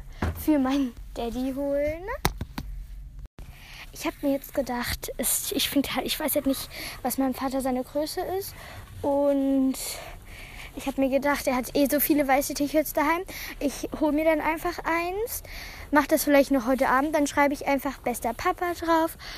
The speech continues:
und druck noch was Kleines drauf. Ähm, die Lisa hat sich jetzt Gummis <laughs> gekauft. Keine Ahnung warum. Und ja. Also ich werd jetzt einfach von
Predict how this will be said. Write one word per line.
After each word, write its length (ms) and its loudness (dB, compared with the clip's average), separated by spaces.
und 240 6
druck 340 2
noch 200 4
was 240 2
Kleines 480 0
drauf. 360 2
Ähm, 520 4
die 460 2
Lisa 800 0
hat 120 -2
sich 380 -10
jetzt 580 -10
Gummis 420 -2
<laughs> 0 -
gekauft. 480 -6
Keine 180 -6
Ahnung 220 -6
warum. 200 -4
Und 680 -2
ja. 140 -8
Also 280 0
ich 140 0
werd 200 0
jetzt 160 0
einfach 540 0
von 520 -2